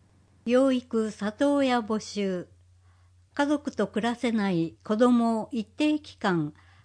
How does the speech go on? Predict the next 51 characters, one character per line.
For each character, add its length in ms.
家 180
庭 280
に 200
迎 160
え 60
入 160
れ 160
る 260
養 280
育 240
里 400
親 300
を 240
募 160
集 280
し 140
て 140
い 100
ま 180
す。 60
問 240
い 80
合 140
わ 120
せ、 380
特 240
定 340
非 400
営 240
利 140
活 360
動 220
法 300
人、 380
キ 240
ー 80
ア 80
セ 180
ッ 60
ト 320
福 300
岡 320
オ 80
フ 80
ィ 100
ス。 280
電 340
話、 260
四 360
零 320
六 480